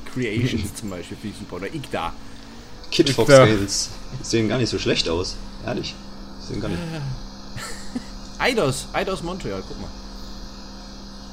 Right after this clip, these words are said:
Speaker 2: Ja, die kennt man
Speaker 1: Hm.
Speaker 2: doch.
Speaker 1: Und Felix und Paul,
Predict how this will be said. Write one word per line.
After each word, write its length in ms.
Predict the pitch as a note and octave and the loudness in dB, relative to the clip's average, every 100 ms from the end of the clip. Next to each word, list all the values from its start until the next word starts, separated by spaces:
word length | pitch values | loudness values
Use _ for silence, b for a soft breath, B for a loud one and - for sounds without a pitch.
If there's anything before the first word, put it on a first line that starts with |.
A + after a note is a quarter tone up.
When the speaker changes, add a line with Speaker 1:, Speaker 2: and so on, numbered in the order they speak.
| - - | -12 -4
Speaker 2:
Ja, 200 | E2+ - - - - - - | -4 -4 -10 -12 -12 -10 -6
die 80 | |
kennt 180 | G2 G#2 | -2 -2
man 120 | G#2 | 2
Speaker 1:
Hm. 100 | A3+ | 4
Speaker 2:
doch. 80 | D3 G2+ - - - - - - - - - - | 2 -2 -8 -10 -8 -10 -12 -14 -14 -14 -14 -2
Speaker 1:
Und 160 | F3 F#3+ | 0 2
Felix 380 | F3+ G3+ F3 F#3 | 4 6 6 4
und 180 | D#3+ C#3 | 0 4
Paul, 380 | C#3 C3+ A#2 | 6 6 4